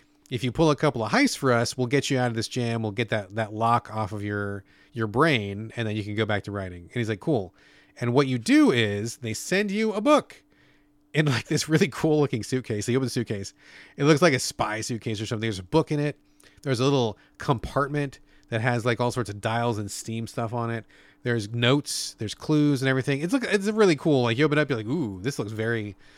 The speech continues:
full of promise and interesting." What you do is you dive into the book, and he is a writer going into this book. So he's,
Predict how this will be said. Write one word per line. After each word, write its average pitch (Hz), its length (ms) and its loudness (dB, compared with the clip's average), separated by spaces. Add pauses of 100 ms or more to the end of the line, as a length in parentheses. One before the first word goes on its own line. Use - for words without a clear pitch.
(120)
full 131 240 -4
of 101 80 -8
promise 131 420 -6
and 107 80 -6
interesting." 104 380 -6 (300)
What 156 120 0
you 156 100 0
do 240 220 2
is 151 180 2
you 156 120 0
dive 147 720 0
into 143 340 -4
the 160 100 -4
book, 214 380 -6 (220)
and 120 120 -6
he 180 200 -2
is 160 120 0
a 151 60 0
writer 156 320 0
going 131 280 -2
into 151 240 -6
this 139 140 -6
book. 170 240 -4
So 139 120 -2
he's, 147 300 -4